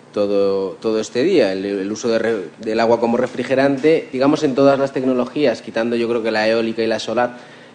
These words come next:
el, el agua es un componente, un componente importante. Y además,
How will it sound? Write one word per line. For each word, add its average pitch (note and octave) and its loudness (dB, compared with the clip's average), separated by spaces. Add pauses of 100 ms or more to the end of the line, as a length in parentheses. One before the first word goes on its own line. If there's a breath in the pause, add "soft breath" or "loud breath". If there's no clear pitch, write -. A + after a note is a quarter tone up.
(160)
el, A2 -2 (100)
el A#2 0
agua C3 8
es C3 -2
un C3 -2
componente, A#2 2 (300 loud breath)
un A#2+ -4
componente A#2 0
importante. G2+ -4 (160)
Y B2+ 6
además, D#3 8